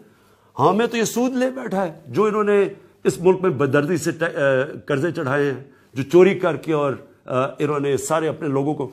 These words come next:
ساری بزنسز اوپر جا رہی ہیں۔ کوئی سنا ہے کہ ملک کے س-، تینوں صاحب اقتدار وہ امیر ہوتے جا رہے ہیں اور قوم مقروض ہوتی جا رہی ہے؟ تو اگلی بات میں آپ کو اب کہنا چاہتا ہوں، یہ جو بجٹ ہے،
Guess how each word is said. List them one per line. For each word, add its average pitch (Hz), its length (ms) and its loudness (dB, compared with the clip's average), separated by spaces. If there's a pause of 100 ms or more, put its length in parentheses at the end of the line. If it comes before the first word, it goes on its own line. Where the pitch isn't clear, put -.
(160)
ساری 160 300 2
بزنسز 160 520 4
اوپر 156 240 0
جا 139 200 -2
رہی 143 140 -4
ہیں۔ 135 80 -10 (540)
کوئی 240 180 -2
سنا 226 400 0
ہے 240 80 0
کہ 214 120 0
ملک 170 460 2
کے 226 180 2
س-، - 260 -10 (340)
تینوں 214 420 2 (240)
صاحب 196 460 0
اقتدار 190 480 4 (240)
وہ 285 180 6
امیر 247 260 6
ہوتے 247 300 6
جا 208 200 10
رہے 196 120 4
ہیں 170 120 -4 (100)
اور 196 140 4
قوم 220 260 4
مقروض 214 340 -2
ہوتی 202 220 -6
جا 185 160 0
رہی 175 180 -4
ہے؟ 151 60 -8 (1500)
تو 117 320 2 (440)
اگلی 143 240 4
بات 117 300 2
میں 117 80 -2
آپ 95 140 -4
کو 104 80 -6
اب 95 160 -6
کہنا 90 220 -6
چاہتا 85 280 -12
ہوں، - 120 -20 (1000)
یہ 110 100 -4
جو 110 120 -6
بجٹ 110 360 -6
ہے، 110 100 -12